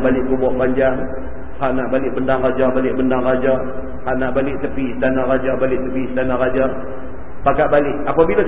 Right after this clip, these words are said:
semua orang pakat balik, araju wa sa'idu ila sama. Nabi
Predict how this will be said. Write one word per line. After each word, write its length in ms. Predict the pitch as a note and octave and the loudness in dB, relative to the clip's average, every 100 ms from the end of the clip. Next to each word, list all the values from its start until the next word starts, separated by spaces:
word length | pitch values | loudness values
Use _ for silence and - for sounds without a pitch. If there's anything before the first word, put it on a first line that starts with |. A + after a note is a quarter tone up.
| F#3+ | 2
semua 260 | A3 G#3 | 2 2
orang 160 | G#3 G3+ | 4 2
pakat 260 | F#3+ F#3+ F#3 | 2 2 2
balik, 340 | F#3+ A3 C4 - - - | 2 2 0 -2 -4 -2
araju 540 | D#3 D3 D3+ D3 E3+ F3+ D#3+ - - | 0 4 4 4 4 4 4 0 -2
wa 140 | C3 C3 - | 2 2 2
sa'idu 500 | D#3 - D3 C3+ C#3+ C#3 C3 - - - - - - - C3+ | -2 -2 -2 0 2 2 0 -4 -4 -6 -6 -6 -6 -4 -2
ila 180 | B2+ A#2+ - | 2 2 0
sama. 300 | A#2 A2 G#2+ - G#2 A2+ | 0 0 -2 -4 -4 0
Nabi 300 | C3+ B2+ | 0 2